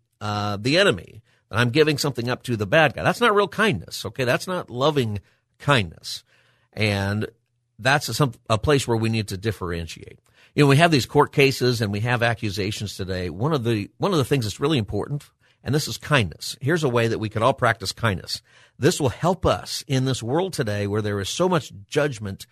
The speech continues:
that is immediate. Because of every time somebody's accused of something, every time something happens on the news, there is so much judgment. And then there's a social media hashtag. And all these people say, "Oh, that happened to me," or, "Oh, this happened to me," or, "Oh, this person's guilty, this person's bad."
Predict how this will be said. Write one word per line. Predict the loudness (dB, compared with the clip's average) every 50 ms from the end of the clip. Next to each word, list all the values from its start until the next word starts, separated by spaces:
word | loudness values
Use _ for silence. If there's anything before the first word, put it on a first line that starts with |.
| _ _ _ _ _ _ -6
that | -2 0 2 4
is | 4 4 4 2 0 -4 -4
immediate. | -4 -2 -2 0 0 0 0 -2 -4 -12 -18 -20 _ -20 -20 _ _ _ _ _ _ _ _ _ _ _ _ _ _ _ _ _ _ _ _ _ -8
Because | -6 -2 -2 -2 -2
of | -2 -8 -8 _ -2 0
every | 0 0 0 -2
time | -4 -2 -2 0 0 0
somebody's | 0 -2 0 0 0 0 -2
accused | -4 -4 -2 0 0 0 -2 -4
of | -8
something, | -8 -8 -8 -10 _ -20 -14 -4
every | 0 2 2 2 0
time | -4 -4 -2 -2 -2 -2
something | -2 -4 -4 -4 -4 -4 -4 -2
happens | 0 -2 -2 -2 -4 -6 -4
on | -4 -4 -4
the | -6
news, | -8 -8 -10 -12 -16 -18 -8
there | -4 -2 0 0
is | -2 -2
so | -4 -4 -2 -2 0
much | 0 0 0 -2 -4 -12 _ _ -18 -18 -10
judgment. | -4 -2 0 0 -2 -4 -8 -14 -16 _ _ -6 -2
And | 0 2
then | 2 2
there's | 4 2 2 2 0
a | 0 0 0 -2
social | 0 0 0 0 0 0 0
media | 0 0 0 0
hashtag. | 2 2 2 2 0 -2 -8 -12 -14 -16 -18 -20 _ _ _ _ _ _ _ _ _ _ _ _ -8
And | -6 -4 -2 2
all | 2 2 2
these | 2 2
people | 2 0 -2 -2 -2
say, | 0 2 4
"Oh, | 6 8 8 8
that | 8 8
happened | 8 6 6 6 4 4
to | 4
me," | 2 2 0 0
or, | 0 2
"Oh, | 2 2 2
this | 2 0 0
happened | 2 0 0 2 0
to | -2 0
me," | 0 0 0
or, | 0 0 2
"Oh, | 4 6 6 6
this | 4 2 0 0
person's | 0 0 0 0 0 -4 -2 2
guilty, | 4 4 4 4 0 0
this | 2 2 0 0
person's | 2 2 0 2 2 -2 -6 -2
bad." | -2 -2 0 0 -2 -4 -6